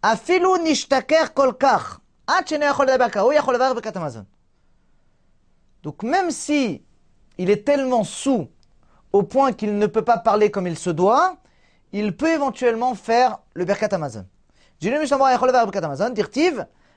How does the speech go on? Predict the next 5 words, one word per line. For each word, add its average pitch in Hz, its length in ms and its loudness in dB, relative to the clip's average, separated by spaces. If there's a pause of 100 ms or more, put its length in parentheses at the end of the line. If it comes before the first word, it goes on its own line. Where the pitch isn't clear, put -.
ואכלת 233 440 2 (120)
ושמחת 269 400 0
וברכת, 247 380 2 (720)
ואפילו 208 320 -2
מדומדם, 269 440 0